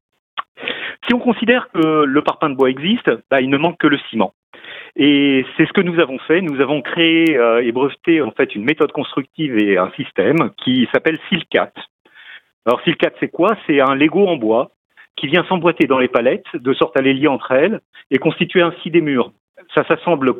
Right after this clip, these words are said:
comme si on maçonnait, comme dans un jeu de construction. Et, euh, en fait, l'objectif, c'est bien de rendre la construction bois aussi simple que la pose d'un parpaing. Et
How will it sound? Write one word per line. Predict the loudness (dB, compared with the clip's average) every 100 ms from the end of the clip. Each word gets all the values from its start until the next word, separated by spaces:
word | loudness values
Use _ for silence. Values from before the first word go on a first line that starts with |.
| -2
comme | 0 0 -4
si | -4
on | 0
maçonnait, | 0 0 2 2 2
comme | 0
dans | 0 -2
un | -2
jeu | -2
de | -4
construction. | -8 -6 -4 -4 -10 -12 _ _ _ -20 -20 -20 -20 _
Et, | 2 4 4
euh, | 2
en | 0 -2
fait, | -2 -2
l'objectif, | -2 -4 -4 -4 -2
c'est | 0
bien | 2
de | 2
rendre | 0 0 0
la | 0
construction | -2 -6 -6 -6 -6 -4
bois | 2 2
aussi | 2 -2 -6 -4
simple | -2 -2 -2
que | 0
la | 2
pose | 0 0
d'un | 0
parpaing. | 0 -2 -4 -6 -8 _ -20 -10
Et | 0 0